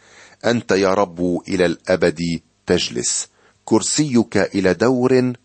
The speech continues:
فدور، لماذا تنسانا إلى الأبد وتتركنا طول الأيام؟ ارددنا يا رب إليك فنرتد،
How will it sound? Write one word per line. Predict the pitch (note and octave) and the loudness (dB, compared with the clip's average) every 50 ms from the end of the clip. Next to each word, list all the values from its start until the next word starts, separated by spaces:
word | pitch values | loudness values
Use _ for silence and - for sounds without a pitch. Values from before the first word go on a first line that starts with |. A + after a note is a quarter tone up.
| _ | _
فدور، | - - - B2 A#2 F#2+ B2 C#3+ D#3+ D3 F#2 - - - - _ _ _ _ - - - - | -14 -6 -2 -2 -2 0 0 0 0 0 -2 -4 -6 -10 -16 _ _ _ _ -20 -20 -10 -4
لماذا | G2+ G2+ A2 A2 C#3 E3+ F3+ A#2+ F#2+ | 2 2 4 6 6 4 4 4 2
تنسانا | - - F#2+ F#2 F2+ - - G2 F2+ F2 F2 D#2+ | 2 2 0 0 0 0 2 2 2 2 2 0
إلى | - F2 E2+ | 0 2 0
الأبد | E2 D#2 D2 F#2 E2 F2 F2 E2 D2+ - - - | 0 2 0 0 2 2 0 0 -2 -8 -14 -4
وتتركنا | - E2+ F2+ - - F2 - - F#2 F#2 G2 - - F#2+ F2+ F2 E2 | 0 0 0 2 0 -2 -2 -2 -4 -4 -4 -4 -2 0 0 0 0
طول | D#2 - - F#2 F#2+ | -2 -4 -4 -2 0
الأيام؟ | F2 E2 - D#2+ F2+ E2+ F#2 F2+ F2 E2 E2 D2+ - _ _ _ _ - - - - - - | 0 2 0 0 0 2 2 2 2 0 -4 -6 -10 _ _ _ _ -20 -20 -20 -12 -2 0
ارددنا | A#2 A#2+ A#2 F#2+ G2 E3+ E3 A2+ G2 G#2 G#2 | 2 2 2 4 4 4 4 4 0 0 2
يا | G2 G2 F#2 | 2 2 2
رب | F#2 - - E2+ - | 2 2 0 -2 -2
إليك | F2 F#2 F#2+ G2+ G#2 G2 - - F#2+ F#2+ G2 F#2 - | -4 0 2 2 2 0 0 0 0 2 2 0 -2
فنرتد، | - - - F2+ F2+ F2+ E2+ - - - F2+ D2+ - - - | -4 -4 -2 -2 0 -2 -4 -4 -2 -2 -2 -2 -4 -12 -20